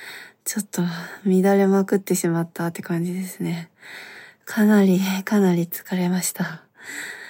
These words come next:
はい。えーっと、そうですね。挑戦してみて、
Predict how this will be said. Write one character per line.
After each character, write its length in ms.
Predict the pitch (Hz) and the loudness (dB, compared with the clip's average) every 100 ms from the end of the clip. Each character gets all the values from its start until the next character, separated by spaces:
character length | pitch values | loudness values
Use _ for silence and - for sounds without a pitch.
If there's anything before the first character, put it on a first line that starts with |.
| - - _ | -20 -20 _
は 260 | - 202 | 0 2
い。 80 | 185 - - - _ _ - - - - - _ _ _ 208 | 2 0 -14 -20 _ _ -20 -20 -20 -20 -20 _ _ _ 0
え 420 | 202 202 202 202 | 2 2 2 0
ー 20 | |
っ 20 | 202 | -2
と、 840 | 208 196 196 196 196 190 196 196 | 2 4 4 4 4 4 4 2
そ 200 | - 208 | 2 2
う 60 | 190 | 4
で 120 | 185 | 2
す 140 | 190 | 2
ね。 440 | 175 175 175 180 - - - - - _ _ _ - | 2 4 2 0 -8 -18 -18 -18 -20 _ _ _ -6
挑 300 | - 196 208 | 0 2 0
戦 340 | - 226 226 | 2 2 2
し 80 | - | 2
て 180 | - 220 | 0 2
み 140 | 226 | 0
て、 600 | - 190 185 180 175 | 2 2 4 4 0